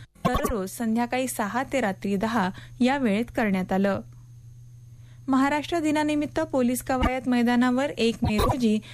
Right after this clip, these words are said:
राज्याचे अन्न आणि औषध प्रशासन मंत्री यावी, या हेतूनं सांस्कृतिक कार्य मंत्री यांच्या सूचनेप्रमाणे पंधरा मे ते सतरा मे दोन हजार बावीस या कालावधीत जिजाऊ गाथा महोत्सव दोन हजार बावीस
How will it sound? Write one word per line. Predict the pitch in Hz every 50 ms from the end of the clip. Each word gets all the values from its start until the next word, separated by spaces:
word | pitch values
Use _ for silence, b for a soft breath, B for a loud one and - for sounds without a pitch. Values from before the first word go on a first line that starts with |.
| B B -
राज्याचे | 262 262 269 233 233 277 277 277 311
अन्न | 311 - - 247 240 262
आणि | 302 302 - 262 269 262
औषध | - 226 - - - 302
प्रशासन | - - 240 220 - 226 220 - 233 226
मंत्री | 220 214 208 196 196 233 254
यावी, | 277 - 247 277 254 214 196 202 B B B B B
या | 254 262 269
हेतूनं | 262 233 226 208 208 - 277 269 220 185 190 202 B B B B B
सांस्कृतिक | - 269 262 254 233 - - 285 - 339 320 320 -
कार्य | 262 226 208 202 202
मंत्री | 196 196 202 196 196 220 233 262
यांच्या | 277 247 208 196 214 214
सूचनेप्रमाणे | 208 - 208 190 - 196 185 185 185 - 202 185 190 214 262 277 254 208 196 202 B B B B B B
पंधरा | 262 262 254 254 269 294 302 302
मे | 277 269 254 208 175 - -
ते | 226
सतरा | 226 - 240 208 - - 240 262 262
मे | 262 277 294
दोन | 285 240 220 208 202
हजार | 214 214 196 202 185 180
बावीस | 175 185 220 262 254 220 208 208 - - B B B B -
या | 262 285
कालावधीत | 294 - 247 208 190 180 185 214 269 247 208 196 196 190 - - - - - 233
जिजाऊ | 240 269 247 269 285 302 302
गाथा | 277 277 247 240 - 233
महोत्सव | 226 214 214 214 214 208 - - 247 269
दोन | 254 247 214 202 196
हजार | 202 202 190 196 190 185
बावीस | 180 208 233 254 226 214 208 -